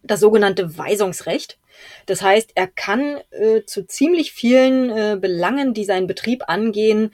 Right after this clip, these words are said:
ähm, Weisungen erlassen und sagen, wie sich seine Arbeitnehmer zu verhalten haben. Ich sag grundsätzlich, weil, äh,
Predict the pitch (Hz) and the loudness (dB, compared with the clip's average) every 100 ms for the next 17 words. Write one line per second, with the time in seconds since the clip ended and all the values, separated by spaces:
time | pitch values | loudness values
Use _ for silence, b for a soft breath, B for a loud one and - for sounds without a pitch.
0 | B B B 190 196 190 190 196 - 185 | B B B 2 4 4 2 -2 -4 -6
1 | 202 185 180 214 226 220 180 185 247 262 | -6 0 2 2 2 -2 0 0 0 -2
2 | 240 196 202 180 170 196 202 185 202 185 | 0 0 0 2 2 2 2 0 0 -2
3 | 180 180 - 180 180 180 175 165 170 180 | -4 -4 -4 -4 -2 -4 -6 -8 -8 -6
4 | 170 175 170 - 160 _ B B B B | -6 -6 -10 -12 -16 _ B B B B
5 | B B _ - - 196 202 175 226 285 | B B _ 0 4 2 2 2 4 4
6 | 156 - 214 247 - 180 185 190 196 196 | 0 0 2 2 -2 -4 2 4 6 4
7 | - 208 | 4 4